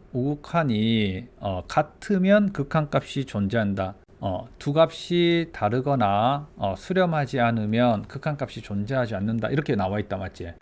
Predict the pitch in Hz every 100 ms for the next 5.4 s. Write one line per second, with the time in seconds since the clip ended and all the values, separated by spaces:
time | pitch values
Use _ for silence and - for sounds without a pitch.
0 | - - 98 - 170 190 147 - 233 226
1 | - 156 147 - 107 95 92 90 98 104
2 | 123 - - - 107 - 170 - 226 220
3 | 202 - 170 165 165 107 107 117 135 160
4 | 156 - 160 156 - 165 - 110 117 123
5 | 113 104 101